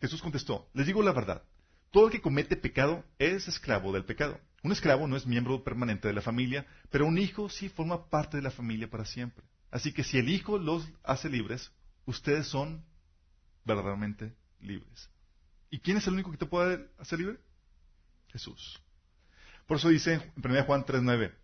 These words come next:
"Los que han nacido en la familia de Dios no se caracterizan por practicar el pecado, porque la vida de Dios está en ellos". O sea, son árboles buenos.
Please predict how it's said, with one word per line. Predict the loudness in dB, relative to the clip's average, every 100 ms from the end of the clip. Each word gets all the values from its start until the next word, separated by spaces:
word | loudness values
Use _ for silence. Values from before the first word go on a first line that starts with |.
| -20 _ _ _ _ _
"Los | 0 0
que | 0 0
han | 4 4
nacido | 2 -2 -2 -2
en |
la | -2
familia | -2 0 0
de | 0
Dios | -2 -6 -18 -20 -20 _ _ _ _ _ _ _ _ _ _ _ _ _ -4
no | 0 2 2
se | -2
caracterizan | -2 0 0 0 -2 -2 -8 -10 -14 -6
por | -6
practicar | -4 -6 -6 -4 -2
el | -2 -6
pecado, | -6 -6 -8 -14 _ _ _ _ -2
porque | -2 2
la | 2 4
vida | 2 2 0
de | 0
Dios | -8 -8
está | -6 -4
en |
ellos". | -4 -4 -10 -18 -20 _
O | -10
sea, | -6 -6
son | -4 -4
árboles | -2 -2 -4
buenos. | -8 -12 -16